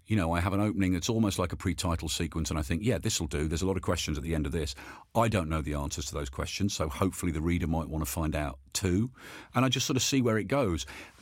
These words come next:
Once I've been going for a while, I do kind of then see an end in sight, but I've still got no idea how I'm gonna get there. You ask a hundred writers, you get a hundred different answers to that.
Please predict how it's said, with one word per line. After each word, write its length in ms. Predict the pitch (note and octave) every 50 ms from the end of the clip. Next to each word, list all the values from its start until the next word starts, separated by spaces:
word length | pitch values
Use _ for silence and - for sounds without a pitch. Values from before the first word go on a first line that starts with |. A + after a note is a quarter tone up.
| - -
Once 460 | - E3 - - D3 D3 A3+ A3+ - G#3+
I've 80 | G3+
been 120 | E3 D#3+ D3+
going 180 | C#3+ C#3 C#3
for 100 | B2+ -
a 40 | B2+
while, 260 | A#2+ B2+ B2+ A2+ G#2
I 60 | G#2
do 220 | G#2+ F#2+ A2+ A#2 G#2+
kind 240 | - - A#2+ A2 G2+
of 80 | F#2+
then 140 | F#2+ G2 F#2+
see 220 | - - - G2
an 80 | F#2 F#2
end 180 | F#2 F#2+ F2+ D#2+
in 100 | D#2+ E2
sight, 400 | - - G#2 E2+ D2+ C#2+ - -
but 100 | F2 D#2+
I've 120 | E2 D#2+
still 140 | - G#2 F2+
got 120 | E2 C#2
no 220 | E2 F2 F2 E2 D#2
idea 240 | D2+ D2+ D#2 D2+
how 120 | D2+ D#2+ D2+
I'm 80 | D2+
gonna 140 | D2 C#2 C#2+
get 220 | C#2+ D#2+ D#2 C2 -
there. 160 | E2 C#2+ C#2 C#2 - - - - - - _ _ _ _ _ _ -
You 160 | C#3+ C3+ A2
ask 160 | G#2 G2 -
a 40 | -
hundred 240 | F2+ G2 F2 E2+ E2
writers, 300 | F2+ E2+ E2 - E2 D2
you 60 | E2+
get 120 | D#2+ D2
a 40 | D2
hundred 280 | D#2 F#2 F2+ D#2+ D#2+ C2+
different 280 | - D#2+ - - D2+ D#2
answers 280 | D#2 D2+ C#2+ - D2
to 100 | - -
that. 220 | C#2+ C#2+ C#2+ C#2+